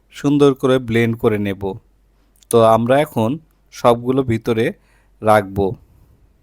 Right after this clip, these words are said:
তো ব্লেন্ড হয়ে গেছে। ব্লেন্ড হওয়ার পরে আমরা সুন্দর করে এটাকে পরিবেশন করে খাওয়ার জন্য উপযুক্ত একটি,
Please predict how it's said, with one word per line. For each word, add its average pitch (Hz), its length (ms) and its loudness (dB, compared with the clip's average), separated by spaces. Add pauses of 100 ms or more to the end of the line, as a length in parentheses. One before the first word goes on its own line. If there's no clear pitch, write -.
(3000)
তো 127 100 6
ব্লেন্ড 131 400 2
হয়ে 123 260 8
গেছে। 107 380 0
ব্লেন্ড 123 380 2
হওয়ার 151 220 8
পরে 117 480 2 (120)
আমরা 120 540 2 (360)
সুন্দর 151 480 4
করে 127 460 4 (320)
এটাকে 123 320 -2
পরিবেশন 127 600 4
করে 120 400 2 (120)
খাওয়ার 113 420 6
জন্য 110 480 0
উপযুক্ত 117 640 -2
একটি, 123 640 0